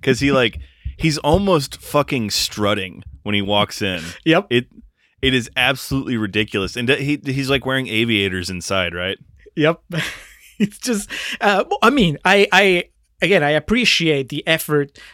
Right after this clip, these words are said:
Speaker 2: that Rob Zombie and his team, including Malcolm McDowell, went to differentiate this Doctor Loomis from classic Doctor Loomis, who is, I mean, I would imagine after Michael Myers,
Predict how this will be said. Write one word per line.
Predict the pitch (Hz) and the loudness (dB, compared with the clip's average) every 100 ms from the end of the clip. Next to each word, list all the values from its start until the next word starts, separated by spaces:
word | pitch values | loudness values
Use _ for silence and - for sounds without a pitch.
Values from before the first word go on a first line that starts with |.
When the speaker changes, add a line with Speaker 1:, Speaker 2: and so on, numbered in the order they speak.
| - | -2
Speaker 2:
that | 160 139 | 0 2
Rob | 156 143 | 0 2
Zombie | 156 151 143 | 2 2 0
and | 139 | 0
his | 135 - | -4 -4
team, | - 196 156 139 - | 0 0 0 -2 -4
including | 175 151 247 247 | -2 0 2 2
Malcolm | 147 147 147 | 0 -2 -4
McDowell, | 127 175 139 131 | 0 2 2 2
went | 160 156 | 0 0
to | 165 139 | -2 -2
differentiate | - 139 190 220 - 143 135 123 - - - - - | -4 -2 0 2 0 0 -4 -6 -14 -20 -20 -20 -2
this | 156 147 | 0 4
Doctor | 160 - | 2 2
Loomis | 143 165 160 139 - - | 0 2 0 -2 -4 -8
from | - 160 147 135 - _ _ _ _ _ | 0 2 2 0 -8 _ _ _ _ _
classic | - 190 185 - 135 | 0 2 4 0 -2
Doctor | 143 - | -2 0
Loomis, | 143 170 143 120 | 2 2 2 -2
who | 165 | 0
is, | 156 147 - - _ _ _ - _ - _ _ _ - | 2 2 -2 -10 _ _ _ -20 _ -20 _ _ _ -6
I | 147 | -4
mean, | 147 127 - | -4 -4 -2
I | 147 | 2
would | 165 | 2
imagine | 139 160 170 139 - | 2 2 2 -2 -2
after | 170 - 165 143 - - - | -4 0 0 0 -6 -16 -2
Michael | 160 147 | 0 0
Myers, | 139 214 151 143 | 0 2 2 -2